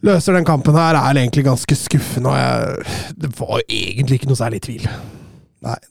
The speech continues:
Speaker 2: det var, det var ikke det. Juventus hadde veldig lite å komme med her. Eh, eh, Inter, eh,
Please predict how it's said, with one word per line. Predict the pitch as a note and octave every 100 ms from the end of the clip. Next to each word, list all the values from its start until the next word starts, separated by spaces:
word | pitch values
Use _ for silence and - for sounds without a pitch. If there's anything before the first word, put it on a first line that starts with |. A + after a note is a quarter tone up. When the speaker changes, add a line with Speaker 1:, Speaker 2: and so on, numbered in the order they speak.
| C#3
Speaker 2:
det |
var, | C3+ B2+
det | B2+ C#3
var | C3+ B2
ikke | - C3+
det. | B2+ B2+
Juventus | B2+ B2+ A#2 - B2+ B2
hadde | A#2+ A#2+
veldig | A2 G#2+
lite | A2 G#2+ - A#2+
å |
komme | - G2+ G2+
med | G2+ G2+
her. | G#2 A2 A2
Eh, | G#2+ A2 - - - - - _ -
eh, | C3+ C3 B2 A2+ -
Inter, | C3 A2+ C3 B2+ B2 B2+
eh, | B2 D#2+ E2+ -